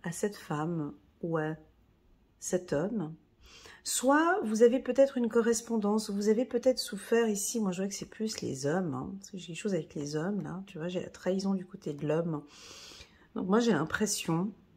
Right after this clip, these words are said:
qu'on a des hommes gémeaux ici, parmi nous, pas beaucoup, ils doivent être à peu près, euh, trois ou quatre, euh, qui ont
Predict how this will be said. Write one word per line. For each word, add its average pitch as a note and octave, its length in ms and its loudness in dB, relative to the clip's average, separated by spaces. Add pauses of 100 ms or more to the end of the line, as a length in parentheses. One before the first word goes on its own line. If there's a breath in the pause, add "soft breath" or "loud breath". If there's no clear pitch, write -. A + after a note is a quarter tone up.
(1500 loud breath)
qu'on F#3+ 140 4
a G#3+ 80 10
des D3+ 260 4
hommes G#3 160 8
gémeaux F#3+ 480 6
ici, F#3 560 0
parmi G3 280 6
nous, F#3+ 280 4
pas F#3+ 160 0
beaucoup, F#3+ 600 -6 (200)
ils G#3 80 -4
doivent D#3+ 240 0
être E3+ 260 -6
à F3 40 -10
peu E3+ 140 -12
près, E3 360 -6
euh, C#3+ 200 -8
trois - 220 -4
ou G3 80 2
quatre, A3 440 0 (1300 loud breath)
euh, F3 720 6
qui - 240 -2
ont B3+ 580 4